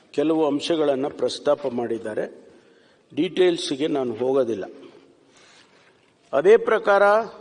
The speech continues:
ಕಮಿಷನ್ನಲ್ಲೂ ಕೂಡ ಕೆಲವು ಅಂಶಗಳನ್ನ ಪ್ರಸ್ತಾಪ ಮಾಡಿದ್ದಾರೆ. ಮಾನ್ಯ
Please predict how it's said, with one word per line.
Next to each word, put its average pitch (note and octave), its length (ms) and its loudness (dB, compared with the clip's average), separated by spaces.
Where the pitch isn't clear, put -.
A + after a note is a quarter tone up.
ಕಮಿಷನ್ನಲ್ಲೂ F#3+ 720 0
ಕೂಡ D#3 240 -4
ಕೆಲವು D#3 340 2
ಅಂಶಗಳನ್ನ C#3 600 -2
ಪ್ರಸ್ತಾಪ B2+ 580 -4
ಮಾಡಿದ್ದಾರೆ. G#2 640 -10
ಮಾನ್ಯ F#3 360 4